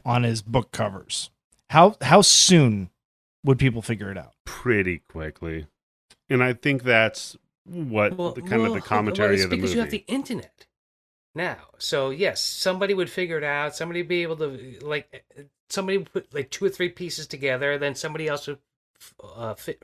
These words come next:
Speaker 3: finish the whole map. But even if somebody did put the map together back then, those are the people who'd be reading the book and going mad to begin with, right?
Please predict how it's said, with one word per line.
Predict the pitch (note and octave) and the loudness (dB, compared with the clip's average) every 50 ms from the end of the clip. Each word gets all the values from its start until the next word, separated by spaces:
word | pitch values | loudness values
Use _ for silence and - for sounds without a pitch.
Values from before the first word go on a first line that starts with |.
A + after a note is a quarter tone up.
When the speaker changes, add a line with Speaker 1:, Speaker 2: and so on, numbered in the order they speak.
| _ _ | _ _
Speaker 3:
finish | E3+ E3 D3+ - | -10 -10 -8 -10
the | - B2 | -8 -6
whole | C3 C3+ A2+ | -4 -4 -4
map. | A#2+ D#3 F3+ F3+ C3 F#2 - _ _ _ _ _ _ _ _ | -4 -4 -4 -4 -4 -6 -8 _ _ _ _ _ _ _ _
But | - B2 A2+ - - _ _ _ _ _ _ _ _ _ _ _ _ - | -2 -2 -2 -2 -6 _ _ _ _ _ _ _ _ _ _ _ _ -4
even | G#3+ B3+ B3 B3 | -4 -2 0 0
if | A3 - | 0 0
somebody | - - A3+ A3 G#3+ G3+ E3 B2+ | -2 -4 -4 -2 -2 -2 -2 -4
did | - - - A#3 B3+ - | -4 -4 -2 -2 -2 -4
put | - G3+ - - | -6 -8 -8 -8
the | G#2+ | -10
map | A2 B2 D#3 G#3+ A#3 - | -10 -8 -8 -8 -8 -10
together | - G3 - C3+ G#2+ F#2+ F#2+ | -10 -6 -4 -4 -4 -6 -8
back | F#2 G#2 G2 F#2+ F2+ - - | -10 -10 -10 -10 -12 -14 -14
then, | F2 E2 E2 D#2+ D#2+ _ _ _ _ _ _ _ _ _ _ _ _ _ _ _ _ _ _ _ | -14 -14 -14 -16 -20 _ _ _ _ _ _ _ _ _ _ _ _ _ _ _ _ _ _ _
those | - E3+ G3 G#3+ A#3 | 0 0 0 0 -2
are | A3 | -4
the | E3 - | -6 -8
people | - - G3 G3 F#3 C#3 | -10 -12 -10 -8 -8 -8
who'd | D3+ D#3 B2+ | -8 -10 -8
be | D#3+ D#3 C3+ | -8 -8 -8
reading | B2+ C3 E3 F3 E3+ D#3 | -8 -8 -6 -6 -6 -6
the | C#3 B2+ | -8 -6
book | A2 E3+ D#3+ - - | -6 -6 -8 -6 -8
and | D3 | -6
going | C3+ C#3+ D3 C3+ B2 C3 | -4 -4 -4 -4 -4 -4
mad | D3+ D#3 D#3+ D#3 - | -4 -4 -4 -4 -4
to | - A#2+ | -6 -6
begin | A2+ A#2 - F3 A#3+ D4+ C#4 | -6 -4 -2 -2 -2 0 0
with, | - F2 - - A2 | -2 -4 -6 -8 -8
right? | A2 B2 E3+ A3+ B3 A3 | -6 -4 -4 -4 -6 -8